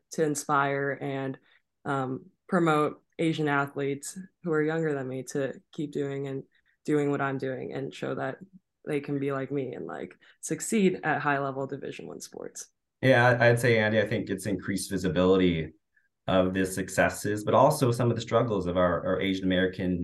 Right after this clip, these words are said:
Speaker 2: and Pacific Islander, Native Hawaiian student athletes, our coaches, and also our administrators across the association. I feel like if we can, if we can, if we can move the number in those leadership roles, it opens up more opportunities.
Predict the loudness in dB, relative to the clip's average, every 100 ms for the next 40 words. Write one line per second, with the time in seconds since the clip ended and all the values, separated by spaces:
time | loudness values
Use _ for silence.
0 | -2 0 0 0 -6 -2 0 2 2 2
1 | 0 -2 -2 0 0 -2 -6 -6 -4 -2
2 | -2 -2 -4 -4 -10 -16 _ _ _ _
3 | -2 -2 2 2 2 0 0 0 2 2
4 | 0 -2 -2 0 2 4 2 0 -2 -4
5 | -4 -6 0 0 0 -6 -4 -4 -4 -4
6 | -2 -2 -4 -4 -2 2 4 4 4 -2
7 | -18 _ _ _ -8 0 0 2 2 0
8 | 0 0 2 0 0 -2 -2 -14 _ -4
9 | -2 0 -2 2 2 4 4 2 2 2
10 | 2 2 2 2 2 0 -2 2 2 2
11 | -2 -2 -4 -2 2 4 2 2 0 2
12 | 0 2 2 2 0 -4 0 2 2 -2
13 | -6